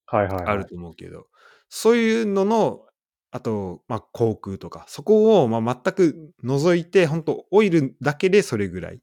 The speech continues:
Speaker 2: で、そういう産業も入れると、まあ、なんか七割、八割ぐらいになるだろうみたいな言われてる中で、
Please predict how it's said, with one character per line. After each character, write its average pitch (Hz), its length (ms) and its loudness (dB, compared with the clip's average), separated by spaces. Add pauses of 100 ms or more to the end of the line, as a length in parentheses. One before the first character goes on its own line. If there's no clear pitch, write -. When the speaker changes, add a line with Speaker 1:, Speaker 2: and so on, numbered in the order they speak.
(840)
Speaker 2:
で、 147 100 -4
そ 190 160 -2
う - 20 4
い 202 40 0
う - 20 -2
産 190 260 -4
業 196 140 2
も 185 80 0
入 185 60 0
れ 185 100 4
る 180 100 0
と、 196 320 4
ま 131 160 -2
あ、 131 40 0
な 127 80 -2
ん - 20 -8
か 110 80 -2
七 120 300 -2
割、 131 140 2
八 - 340 -10
割 120 200 -2
ぐ 117 80 0
ら 104 60 -2
い 98 40 -4
に 95 60 -10
な 95 80 -8
る 87 100 -10
だ 85 100 -12
ろ 85 100 -14
う - 20 -14
み 85 100 -16
た 87 100 -16
い 85 40 -14
な 87 80 -14
言 92 100 -10
わ 95 120 -8
れ 92 80 -12
て 95 280 -12
る 95 200 -8
中 143 260 -2
で、 165 400 2